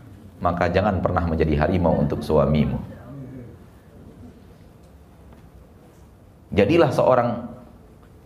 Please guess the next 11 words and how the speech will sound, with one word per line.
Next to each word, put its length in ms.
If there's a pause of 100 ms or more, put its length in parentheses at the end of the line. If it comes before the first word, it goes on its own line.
(840)
istri 400
yang 240
kalau 240
seandainya 640
dia 160
meninggal 400
dunia, 480
suaminya 560
sedih 480
luar 240
biasa. 400